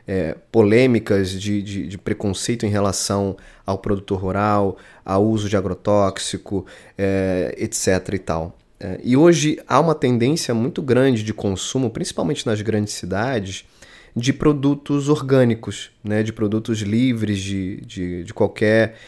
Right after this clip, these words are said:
enfim, acho que vocês podem até explicar melhor do que eu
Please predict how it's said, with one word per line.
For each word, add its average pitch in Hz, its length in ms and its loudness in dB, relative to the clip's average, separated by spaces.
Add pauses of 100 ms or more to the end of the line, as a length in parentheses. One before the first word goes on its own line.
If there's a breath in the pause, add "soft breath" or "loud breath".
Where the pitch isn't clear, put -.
(160 loud breath)
enfim, 104 460 0
acho 85 160 -4
que - 60 -12
vocês - 160 -4
podem 110 180 4
até 113 320 2 (300)
explicar - 440 -2
melhor 104 300 2
do 113 80 -2
que 113 260 -2
eu 107 240 2